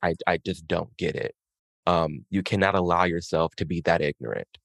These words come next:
And I, that don't mean it in a rude way. Ignorant means a lack of knowledge. Like, you, you, you do not allow yourself to be that ignorant and that deceived to allow your emotions to be controlled by your favorite influencer,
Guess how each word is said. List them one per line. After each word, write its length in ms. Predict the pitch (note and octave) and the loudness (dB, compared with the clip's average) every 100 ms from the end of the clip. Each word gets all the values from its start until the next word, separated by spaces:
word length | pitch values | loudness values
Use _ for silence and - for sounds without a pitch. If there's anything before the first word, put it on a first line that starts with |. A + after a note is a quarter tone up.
| _ _ _ _ _ | _ _ _ _ _
And 220 | F2+ F2 | 2 4
I, 180 | - E2+ - | 2 0 0
that 180 | F2+ F#2+ | 0 4
don't 180 | G2+ | 4
mean 140 | G#2+ G#2+ | 4 2
it 80 | G#2+ | 4
in 80 | |
a 100 | F#2 | 4
rude 220 | F2 F2+ F2 | 2 0 2
way. 340 | F#2 G#2 F2+ | 2 4 2
Ignorant 320 | F2+ F2+ F2 | -2 -4 -6
means 160 | E2 E2+ | -4 -4
a 60 | D#2+ | 0
lack 240 | D2 C#2 | 0 -2
of 80 | C#2 | -2
knowledge. 580 | E2 F#2 A#1 - - - _ _ _ _ _ _ _ _ _ - | 2 2 2 -2 -8 -10 _ _ _ _ _ _ _ _ _ -6
Like, 240 | - F#2 | 0 0
you, 220 | - F#2 - _ - | 2 0 0 _ -14
you, 240 | B1 F2 - | -8 -8 -8
you 280 | - G2+ G2 - _ | -6 -2 -2 -4 _
do 120 | - G2+ | -4 0
not 340 | F#3 F#3+ G#2+ | 2 2 0
allow 320 | F#2 F#2 F2+ G#2+ | 0 0 2 2
yourself 560 | G2+ E2 - D#2+ D#2 - | 0 -2 -2 0 -2 -6
to 80 | - | -8
be 180 | D#2 D2+ | -8 -4
that 260 | F2 F#2+ A2 - | 0 0 0 -2
ignorant 560 | - A#2 G#2+ E2 C#2+ B1+ _ _ _ _ _ _ | 2 2 2 -2 -2 -4 _ _ _ _ _ _
and 160 | - G2 | -2 2
that 200 | G2+ F#2+ | 2 0
deceived 760 | F#2 - - A#2+ G2 D#2 C2+ - _ _ | -6 -4 0 2 2 0 -8 -14 _ _
to 120 | - G2+ | 0 4
allow 220 | G2 G2+ | 6 4
your 160 | F#2+ | 4
emotions 680 | F#2 F2+ F#2 A2+ - D#2 E2 | 2 2 0 2 0 -4 -6
to 120 | - F2+ | -6 -2
be 100 | F#2 | 0
controlled 840 | - F2+ - - G#2+ D#2+ D#2 D#2 | -2 -4 -4 2 4 4 2 0
by 100 | E2 | -2
your 140 | D2+ | -2
favorite 320 | - E2 D#2+ - | 0 -2 0 -2
influencer, 640 | F2 F#2 G2+ G#2 - B2 | -4 -2 -2 -2 0 -2